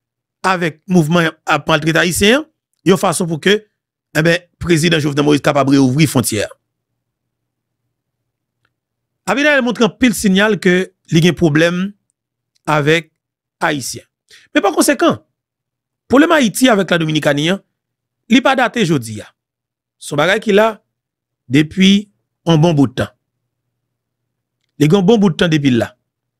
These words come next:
Sa vle di ki sa? Depi lè m leve, m toujou tande batay kont Ayisyen Dominikani, gen Ayisyen kon ap travay avèk, avèk fanmi dominiken, Ayisyen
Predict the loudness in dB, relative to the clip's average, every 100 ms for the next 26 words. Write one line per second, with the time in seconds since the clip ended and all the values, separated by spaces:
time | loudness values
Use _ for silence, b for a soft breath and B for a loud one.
0 | _ -4 0 0 -2 -2 -4 _ _ _
1 | _ _ _ _ _ _ 0 2 2 2
2 | 2 2 2 -2 -2 _ _ _ -10 0
3 | 2 2 2 2 0 -2 _ _ _ _
4 | _ _ -6 -4 -2 -2 -2 -2 -4 -8
5 | _ _ 0 0 -2 -2 -2 -2 0 0
6 | -2 -2 -2 -4 -8 _ _ _ -2 0
7 | 2 0 -4 -2 -2 -2 -2 0 0 -2
8 | -6 -6 -4 -4 -4 -4 0 2 0 0
9 | -2 -4 -10 _ _ _ -6 -4 -4 -6
10 | -2 -2 -2